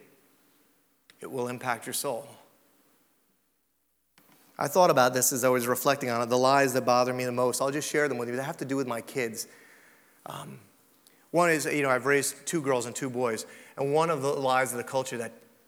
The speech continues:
ticks me off the most is when I have to watch my, I've had to watch my young middle school daughters fuss about makeup and hair for an hour before school to go impress seventh grade boys.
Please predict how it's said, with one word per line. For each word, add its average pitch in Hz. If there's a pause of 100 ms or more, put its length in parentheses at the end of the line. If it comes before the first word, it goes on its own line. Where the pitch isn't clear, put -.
ticks -
me 151
off 120
the 123
most 110 (840)
is 117
when 127
I 139
have 143
to 147
watch 123
my, 120
I've 123
had 127
to 123
watch 113 (400)
my 113
young 123
middle 127
school 123
daughters 113
fuss - (100)
about 113 (320)
makeup 123
and 113
hair 113
for 117
an 113
hour 120
before 117
school 113
to 113
go 117
impress 110
seventh 110
grade 107
boys. 92